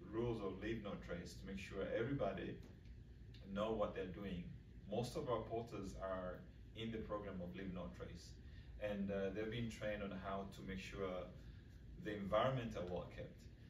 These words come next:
Now, there is a degree where it gets so busy that some of the things get forgotten easily,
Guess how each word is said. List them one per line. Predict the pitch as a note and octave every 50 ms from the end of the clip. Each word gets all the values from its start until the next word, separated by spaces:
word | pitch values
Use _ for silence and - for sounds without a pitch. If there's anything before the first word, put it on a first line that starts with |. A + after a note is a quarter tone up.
| - - -
Now, | G2 G2 F#2+ F#2+ F#2+ F#2 F#2 F#2 F2+ - - - - - - - - - - - - - - - - - - - - - - - -
there | A2+ A#2 A#2
is | A#2+ B2+ C#3 C3 B2+
a |
degree | A#2+ A2+ A2+ G#2+ A2 A2+ A2 G#2+
where | G#2 G2+ G2+ G2 G2 F#2+ F#2+ F#2+ F#2 F2 F2+ - - - - - -
it | - - - -
gets | - B2+ A#2+ -
so | - - B2+ A#2+
busy | A2 G#2 A2+ A2+ A#2 A#2 G#2+ G2 G2 F#2+ F#2 F#2 - -
that | F#2 F#2 F2+ E2+ - - - - - - - - - - - - - - - -
some | - - B2 A#2+ B2+
of | B2 A2+
the | A2+ A2
things | G#2+ A2 G#2+ G#2 G2+ G2
get | G2 G2+ F#2+ F#2+
forgotten | - G2 F#2 F#2 F#2+ F#2+ F#2 F#2 F2+ F2+ F2
easily, | F2+ G2 G2 F#2 F2+ F2 E2 -